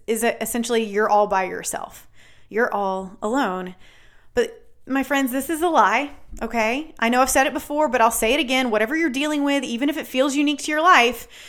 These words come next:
meaning you've not struggled in this way before, you've not had to overcome something like this before, you may not directly know anyone else going through what you're going through,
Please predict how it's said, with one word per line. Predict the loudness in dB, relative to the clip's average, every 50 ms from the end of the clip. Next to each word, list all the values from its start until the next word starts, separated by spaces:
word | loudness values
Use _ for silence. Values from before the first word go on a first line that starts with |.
| -16 -6 -2
meaning | 0 2 2 2
you've | 0 0 0
not | 0 0 -2
struggled | -2 -2 0 2 2 2 2 2 2
in | 2 2
this | 0 0 0
way | -2 -2
before, | -2 -2 -2 0 2 4 4 4
you've | 4 2 0
not | -2 -2 0
had | 2 4 4 4 2
to | 2 0
overcome | 0 0 0 -2 -2 0 2 2 4 2 2
something | 2 0 -2 -2 -2 -4 -4 -2
like | -2 -2 -4 -4 -4
this | -6 -6 -6
before, | -6 -8 -8 -8 -6 -2 0 0 0 0 -2 -6 -14 -20 -20 -20 -14 -4 0
you | 2 4
may | 4 4
not | 4 2 2 2
directly | 2 2 2 2 0 0 0 2 4
know | 4 6 6 6 6 6 6
anyone | 4 2 2 0 0 0 0 0 0 0
else | 0 0 0 0 -2 -6
going | -4 0 2 2 2 2 0 0 -2
through | -2 -4 -4 -4 -2
what | 0 -2 -2 -2
you're | -2 -4
going | -2 0 0 0 0 -2 -4 -4
through, | -6 -6 -4 -2 -2 -2 -2